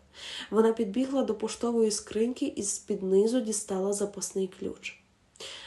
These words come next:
Марта відчинила двері і застигла, прикривши рот рукою. Її мама лежала на кухні. Швидка приїхала швидко, мамі допомогли, але лікар сказав, що їй обов'язково тепер треба прийти в лікарню.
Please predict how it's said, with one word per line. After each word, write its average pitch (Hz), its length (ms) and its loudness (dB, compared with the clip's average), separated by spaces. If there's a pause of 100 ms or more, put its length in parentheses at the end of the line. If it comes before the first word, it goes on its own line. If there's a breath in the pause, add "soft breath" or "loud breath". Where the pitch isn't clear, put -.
(120)
Марта 208 440 4
відчинила 202 680 0
двері 190 500 -2
і 226 60 0
застигла, 202 600 -2
прикривши 202 760 -4
рот 185 280 -12
рукою. - 380 -14 (880 loud breath)
Її 208 240 2
мама 190 300 0
лежала 180 440 -2
на 185 120 -10
кухні. - 320 -18 (840 loud breath)
Швидка 220 440 2
приїхала 233 520 0
швидко, 233 540 -2
мамі 190 320 2
допомогли, 196 640 0
але 202 220 2
лікар 190 300 0
сказав, 196 440 -4
що - 180 -6
їй 202 220 -2
обов'язково 202 720 -2
тепер 254 320 -6 (420 loud breath)
треба 196 300 2
прийти 196 400 0
в 185 60 -2
лікарню. 185 380 -8